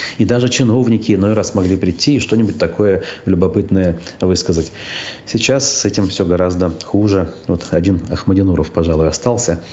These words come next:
э, который ходит, э, на прошлой неделе был в «Аспектах».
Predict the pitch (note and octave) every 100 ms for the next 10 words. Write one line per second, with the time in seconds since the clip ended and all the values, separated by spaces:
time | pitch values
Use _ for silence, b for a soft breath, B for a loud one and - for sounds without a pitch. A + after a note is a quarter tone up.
0 | B B B B F2 E2+ F2+ F#2+ F#2 F2+
1 | - G2 F#2 G2 D#2+ D2+ D#2+ F2 E2 E2+
2 | F2+ F2+ F2 E2+ D2+ E2 F2 D2+ E2 -
3 | - - - -